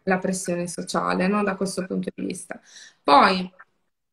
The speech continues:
eh, non tutte le persone poliamorose vogliono per forza figli, eh, non tutte le persone poliamorose vivono insieme per forza, quindi è anche possibile che magari, eh, ci siano, per esempio, due che vivono insieme, due che vivono in, da un'altra parte,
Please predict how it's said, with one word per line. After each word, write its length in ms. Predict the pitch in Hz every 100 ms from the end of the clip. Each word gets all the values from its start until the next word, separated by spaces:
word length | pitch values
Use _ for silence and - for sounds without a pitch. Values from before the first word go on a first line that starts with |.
| _ _ -
eh, 260 | 214 202
non 200 | 202 208
tutte 240 | 202 208 190
le 80 |
persone 280 | 190 - 190
poliamorose 500 | 185 180 180 185 180
vogliono 280 | 170 175 175
per 140 | 165
forza 280 | 165 165 175
figli, 440 | 175 170 165 180 339 453 _ _ - - - - _
eh, 100 | 226 220 208 208 196 190 185 185 180 175 175 180 196
non 340 | 214 226 226
tutte 240 | 220 226 214
le 60 |
persone 300 | 202 202 214
poliamorose 440 | 202 185 196 196 185
vivono 320 | 185 180 175
insieme 760 | 190 180 - 170 170 180 285 -
per 100 | 208
forza, 760 | - 160 - - - 240 427 - _ _ _ _ _
quindi 260 | - 202 196
è 20 |
anche 260 | 185 185 196
possibile 560 | 190 185 - 190 - 185
che 80 | 185
magari, 800 | 180 185 180 180 175 180 180 175 - -
eh, 300 | - 175 175
ci 160 | 175 185
siano, 300 | - 185 185
per 180 | 180
esempio, 360 | 180 190 190 180
due 140 | 175
che 120 | 180 185
vivono 280 | 180 180
insieme, 600 | 180 180 - 185 180 180 175
due 160 | 180
che 100 | 180
vivono 600 | 175 180 185 180 180 175 175
in, 180 | 175
da 120 | 175 175
un'altra 400 | 175 175 170 185
parte, 680 | 180 180 180 - 175 175